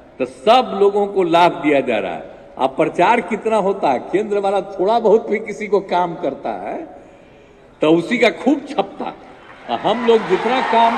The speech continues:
कर रहे हैं वो नहीं कहीं छपता, लेकिन हम लोग तो कह रहे हैं हर डिपार्टमेंट जा जा करके और सारे डीएम और सब विभाग के लोगों को कहा है,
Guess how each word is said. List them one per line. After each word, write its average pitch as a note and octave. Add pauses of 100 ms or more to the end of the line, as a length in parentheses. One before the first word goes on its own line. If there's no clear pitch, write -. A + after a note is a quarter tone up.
कर A3
रहे F#3
हैं F3+ (280)
वो B3
नहीं C#4
कहीं C4+
छपता, - (1700)
लेकिन E3
हम E3+
लोग A#3
तो A3+ (120)
कह G#3
रहे A3+ (100)
हैं B3 (420)
हर A#3+
डिपार्टमेंट G3 (580)
जा F3
जा A#3
करके B2 (500)
और D#3+ (100)
सारे A3
डीएम A3
और G3
सब A#3+
विभाग G3
के G3
लोगों F#3
को F3
कहा D3+
है, G#2+